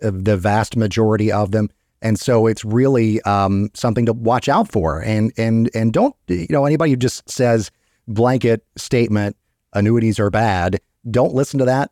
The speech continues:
because there are some annuities, yeah, that are, that are bad. And, and there are some annuities that might be good for somebody else that are bad for you in your situation. It all has to do with your individual situation. And that's really kind of, uh, the, the main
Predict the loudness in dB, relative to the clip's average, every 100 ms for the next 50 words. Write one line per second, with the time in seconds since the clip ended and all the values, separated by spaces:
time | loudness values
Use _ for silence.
0 | -4 -2 0 0 0 0 2 0 0 -2
1 | 0 0 2 2 2 2 0 0 0 0
2 | 0 0 0 -2 0 0 0 -2 -4 -6
3 | 0 0 2 2 2 2 0 0 0 2
4 | 2 0 0 0 -2 -2 -2 0 -2 -2
5 | 0 2 2 0 -2 -2 -2 -4 -4 -4
6 | -2 0 2 2 2 0 0 -2 -2 -2
7 | -4 -6 -10 _ _ _ -4 0 2 2
8 | 0 -2 -2 -4 0 2 2 0 -4 _
9 | -6 -2 0 2 2 2 2 2 0 0
10 | -2 -2 -4 0 0 0 -2 -4 -4 -2
11 | 0 0 0 0 0 -2 _ _ _ -10
12 | -6 -2 2 0 0 0 2 2 2 2
13 | 0